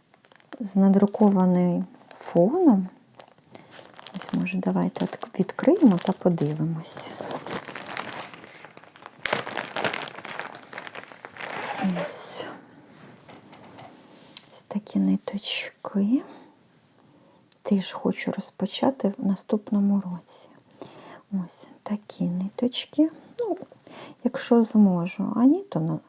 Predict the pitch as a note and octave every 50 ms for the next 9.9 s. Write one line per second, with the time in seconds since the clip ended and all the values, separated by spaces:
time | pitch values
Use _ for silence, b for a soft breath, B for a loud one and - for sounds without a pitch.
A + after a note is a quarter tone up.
0 | _ _ - - F#3 - - - - - C#4 D#4 D#4 - - C4+ C4 C4+ C4 C4
1 | - - - B3 A3 - - _ - - - - - - - A3+ A#3 A3+ A3 -
2 | B B B B B B B B B _ _ _ - - G3+ G3 F#3 F#3+ - -
3 | - - G#3 G#3+ A3 B3+ C4 - - - - G#3 G#3 - - B3+ C4 C#4 C4+ B
4 | B B B B B B B B B _ b b b b b b b b b b
5 | b b b b b b _ _ - - G3 F#3 - - A3+ A#3+ B3 - A3+ A3
6 | G#3+ G#3+ - G#3 G#3 - - - - - G3 F#3 F3+ F3+ F3+ F#3 F3+ F#3 - G#3
7 | G#3 G#3 G#3 G#3 - - - - - - G3+ - - - - A3 A#3 A3+ G#3+ G3+
8 | G3+ G3 F#3+ F#3+ F#3 F#3 F3+ F#3 G#3 A#3+ D4+ - - - - - - F3+ F3+ F3+
9 | F#3 G3 G3+ G#3 B3+ - - - G#3+ G3 G3 G3 G#3 A#3+ B3+ B3 F#3+